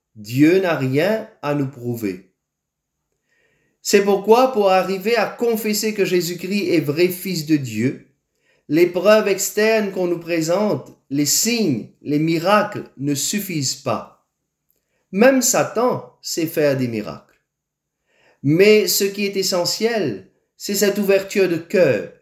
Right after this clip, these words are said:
qui permet d'écouter cette petite voix de Dieu qui nous parle au plus profond de nous-mêmes.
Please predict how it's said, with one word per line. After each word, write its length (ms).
qui 120
permet 420
d'écouter 560
cette 320
petite 360
voix 260
de 100
Dieu 540
qui 140
nous 140
parle 560
au 120
plus 240
profond 520
de 120
nous-mêmes. 560